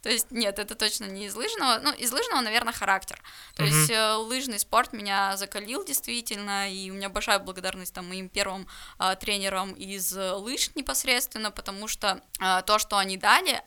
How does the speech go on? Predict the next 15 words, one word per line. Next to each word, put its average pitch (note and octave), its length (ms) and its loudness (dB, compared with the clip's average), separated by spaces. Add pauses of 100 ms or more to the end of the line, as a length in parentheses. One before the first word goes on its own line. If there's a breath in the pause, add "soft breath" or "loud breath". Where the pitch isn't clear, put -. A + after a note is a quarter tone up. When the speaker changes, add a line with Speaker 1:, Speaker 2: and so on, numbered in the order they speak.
Speaker 1:
они G#3+ 640 -2
заложили G3+ 920 -4
ту A3 140 -8
базу, G#3+ 540 6 (280 loud breath)
которая G#3+ 320 2
позволяет G#3 480 2
мне G3 120 -6
сейчас, G#3 460 0
э, F#3+ 100 -2
достигать F#3 520 -2
тех - 240 -8
вершин, A#3 320 -4
которых G3 420 -6
я F#3+ 80 -8
достигаю. - 480 -4